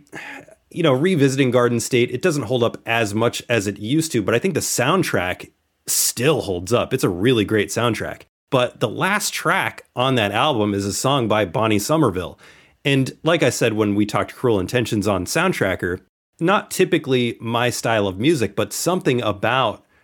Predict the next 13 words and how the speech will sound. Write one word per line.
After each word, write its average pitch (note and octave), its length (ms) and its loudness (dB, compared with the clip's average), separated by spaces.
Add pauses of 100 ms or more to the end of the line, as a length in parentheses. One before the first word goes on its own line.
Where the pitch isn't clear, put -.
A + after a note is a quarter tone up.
(160)
her A#2+ 180 2
voice B2+ 420 2
was - 100 -8
like, - 240 -10
"Wow, D3 220 -4
this D3 160 -2
is - 200 -4
actually B2+ 300 0
a G2+ 60 2
really G#2+ 240 0
great G#2 260 -2
song." A#2+ 340 -2 (380)
And C#3 340 0